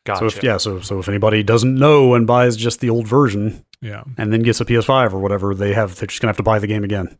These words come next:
Speaker 2: Okay.
Speaker 3: Yeah. So they
Speaker 1: Which
Speaker 3: have
Speaker 1: really stinks, but
Speaker 3: Yeah, that stinks. I mean, they have, th-, this is better.
Speaker 1: It's better.
Speaker 3: This is better. I mean
Speaker 1: Just, just make sure your dad knows to buy the P S five version.
Speaker 3: <laughs> That's right. Yeah. And, like, my brothers, so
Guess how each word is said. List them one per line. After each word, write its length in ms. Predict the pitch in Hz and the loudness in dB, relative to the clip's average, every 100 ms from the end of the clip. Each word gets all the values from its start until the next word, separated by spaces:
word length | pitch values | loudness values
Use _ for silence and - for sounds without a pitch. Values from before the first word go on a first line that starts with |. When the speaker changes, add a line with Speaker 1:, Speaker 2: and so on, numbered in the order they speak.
| _ _ | _ _
Speaker 2:
Okay. 400 | 107 98 87 78 - _ _ _ _ | -14 -12 -14 -20 -20 _ _ _ _
Speaker 3:
Yeah. 200 | 127 101 113 _ - | -14 -14 -18 _ -6
So 180 | 175 190 | 0 2
they 120 | 220 | 2
Speaker 1:
Which 80 | 220 | 2
Speaker 3:
have 320 | 240 190 - - | 0 -2 -10 -2
Speaker 1:
really 200 | 135 127 | 0 0
stinks, 480 | - 95 - - - - | -2 -8 -8 -12 -10 0
but 80 | |
Speaker 3:
Yeah, 220 | 185 160 147 | 2 2 0
that 220 | 190 185 | 0 -2
stinks. 580 | - 208 196 - - - | -2 0 0 -2 -6 -4
I 60 | 175 | 0
mean, 140 | 214 | 2
they 120 | 240 233 | 4 2
have, 420 | 233 202 - _ _ - 151 | 2 0 -4 _ _ -8 -2
th-, 140 | 240 | 0
this 220 | 190 220 | 0 2
is 120 | 233 | 2
better. 400 | 147 165 160 240 - _ _ - | 2 2 2 0 -2 _ _ -8
Speaker 1:
It's 140 | 135 120 | -8 -4
better. 320 | 107 95 87 - - | -4 -4 -8 -14 -8
Speaker 3:
This 160 | 156 156 | -2 -2
is 80 | 170 | 0
better. 420 | 170 165 175 208 | 2 4 2 2
I 80 | 196 | 0
mean 240 | 220 202 - | 2 0 -4
Speaker 1:
Just, 240 | - - - | -16 -16 -10
just 160 | - | -2
make 120 | 139 127 | 0 2
sure 140 | 139 | 4
your 100 | 127 | 4
dad 240 | 127 127 123 | 4 4 4
knows 200 | 120 107 | 2 2
to 60 | |
buy 140 | 123 120 | 0 0
the 80 | - | 2
P 100 | 127 | 0
S 80 | |
five 240 | - 110 101 | 2 0 0
version. 300 | 107 - 104 | -4 -4 -8
Speaker 3:
<laughs> 40 | - | 0
That's 580 | 175 185 170 131 - | 2 2 2 2 2
right. 240 | 202 190 156 | 2 2 2
Yeah. 280 | 190 143 131 | 2 0 0
And, 140 | 151 | 0
like, 160 | 151 143 | 0 2
my 100 | 143 | 0
brothers, 480 | 135 165 151 143 117 | 4 4 4 2 0
so 440 | 156 147 139 139 | 2 4 4 2